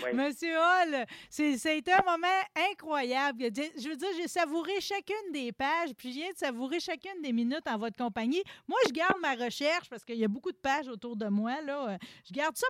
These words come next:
Speaker 2: précieusement, puis je me dis qu'on va se faire une suite, OK ? Il y a trop de sujets qu'on n'a pas abordés
Speaker 1: Ah.
Speaker 2: parce qu'au fil de quatre millénaires, c'était certain qu'en une heure, on ferait pas le tour, là.
Speaker 1: Le levage de pierre, euh, en soi, euh, comporte des mystères absolus que j'ai eu,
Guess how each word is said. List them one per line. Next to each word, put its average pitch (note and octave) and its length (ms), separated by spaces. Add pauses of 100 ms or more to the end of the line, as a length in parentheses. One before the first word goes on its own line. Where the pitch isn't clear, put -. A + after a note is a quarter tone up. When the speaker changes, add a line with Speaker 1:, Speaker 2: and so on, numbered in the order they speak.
Speaker 2:
précieusement, E4 600 (140)
puis C#4 100
je A#3+ 80
me E4 120
dis D4+ 120 (100)
qu'on F#4+ 120
va C4 120
se - 100
faire D#4+ 240
une A#3 100
suite, A#3+ 380
OK ? F#3+ 140
Il D#4 100
y D4 60
a - 60
trop F4+ 220
de - 60
sujets C4+ 340
qu'on C#4 160
n'a G#3+ 120
pas B3+ 200
abordés G#3+ 340 (100)
Speaker 1:
Ah. - 80
Speaker 2:
parce B3+ 160
qu'au C4+ 180
fil G4 280
de C#4 80
quatre D4+ 320
millénaires, B3 640
c'était B3 220
certain - 320 (100)
qu'en C#4 180
une A#3+ 180
heure, C#4+ 320 (280)
on A#3 120
ferait A3+ 200
pas B3 160
le A3 100
tour, A3+ 380
là. E3+ 120 (120)
Speaker 1:
Le C#3 60
levage C#3+ 440
de C#3 80
pierre, C#3 460
euh, A#2 220 (100)
en A#2+ 160 (140)
soi, D3 380
euh, G2 340 (340)
comporte - 500
des A2+ 220
mystères C#3 640
absolus A#2+ 540 (420)
que B2+ 160
j'ai A#2+ 200
eu, D3 300